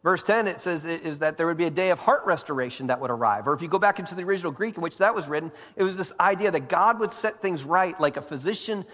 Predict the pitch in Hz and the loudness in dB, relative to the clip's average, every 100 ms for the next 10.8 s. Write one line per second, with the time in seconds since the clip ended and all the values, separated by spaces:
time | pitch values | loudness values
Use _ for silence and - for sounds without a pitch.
0 | - - - 196 - 147 175 185 147 160 | -20 -8 0 0 0 2 2 2 -2 0
1 | 175 165 147 160 143 127 127 131 127 131 | -2 -2 -2 0 0 -2 -4 -2 -2 -2
2 | 135 - 208 156 110 - 95 107 90 - | -8 -8 -6 -6 -6 -6 -6 -8 -18 -20
3 | _ _ _ _ _ _ _ _ _ _ | _ _ _ _ _ _ _ _ _ _
4 | _ - 170 208 170 180 247 269 170 160 | _ -2 2 2 2 2 4 6 6 2
5 | 160 151 190 196 165 262 240 147 117 113 | 2 2 2 0 -2 0 0 0 -4 -6
6 | - - _ - - 190 175 226 226 208 | -18 -20 _ -8 0 0 4 2 2 2
7 | 214 226 196 180 180 - 170 170 196 - | 2 2 0 0 -2 -2 -4 0 -2 0
8 | 220 - - - 202 - 190 - - 233 | -2 -4 -8 0 0 0 -8 -6 -6 -4
9 | 233 226 220 - 175 233 - - 214 208 | 0 2 0 2 2 2 -2 -2 -2 -2
10 | - - 110 - - - - | -8 -10 -12 -10 -6 -6 -8